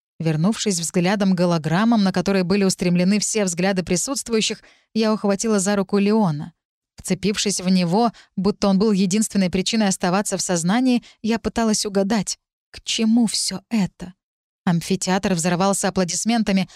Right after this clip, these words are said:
когда перед нами вспыхнули образы дерущихся участниц. Я даже не могла разобрать, кто эти девушки. Тягая друг друга за волосы и одежду, они повалились на землю с истошными воплями. Сопровождающие разнимали их,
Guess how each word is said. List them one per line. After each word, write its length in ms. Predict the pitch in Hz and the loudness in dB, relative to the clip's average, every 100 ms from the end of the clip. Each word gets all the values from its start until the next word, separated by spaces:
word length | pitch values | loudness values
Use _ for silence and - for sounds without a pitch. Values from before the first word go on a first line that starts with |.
| _ | _
когда 280 | - 185 196 | -2 0 0
перед 220 | 196 190 | 0 0
нами 200 | 202 208 | 2 2
вспыхнули 520 | 190 - 226 220 202 | 0 -2 -2 0 2
образы 380 | 196 208 196 185 | 2 2 0 -2
дерущихся 540 | 175 190 202 202 - 196 | 0 0 0 -2 -2 -2
участниц. 680 | 202 254 190 - - - - _ _ - | 0 0 -2 -4 -10 -12 -12 _ _ -2
Я 120 | 180 | 0
даже 280 | 175 185 185 | 0 0 2
не 80 | |
могла 260 | 185 185 190 | 2 2 2
разобрать, 480 | 190 175 185 202 196 | 0 0 0 0 -4
кто 300 | - 226 202 | -4 0 0
эти 240 | 165 185 | 0 -2
девушки. 580 | 165 208 165 165 - 165 _ _ _ - | -2 -2 0 -2 -4 -8 _ _ _ -6
Тягая 380 | 190 165 190 202 | -2 0 0 0
друг 200 | 190 175 | 0 0
друга 240 | 202 190 | 0 0
за 200 | 175 185 | 0 0
волосы 460 | 165 208 214 - 180 | 2 2 0 0 0
и 40 | |
одежду, 600 | 170 165 151 214 214 247 - _ | 0 0 0 0 0 -4 -6 _
они 240 | - 202 220 | -2 0 0
повалились 540 | 214 190 214 214 - | 0 0 2 0 0
на 140 | 196 | 0
землю 340 | 190 214 240 196 | 0 0 2 0
с 80 | - | -2
истошными 480 | 175 220 - 196 | -2 -2 0 0
воплями. 560 | 196 247 - 165 156 165 _ _ _ - | 2 0 -2 -4 -6 -10 _ _ _ -12
Сопровождающие 920 | - 165 160 156 - 175 208 - 185 | -8 -4 -2 -2 0 0 0 0 0
разнимали 640 | 175 156 156 156 208 220 | 0 0 0 0 2 2
их, 180 | 202 - | 0 -2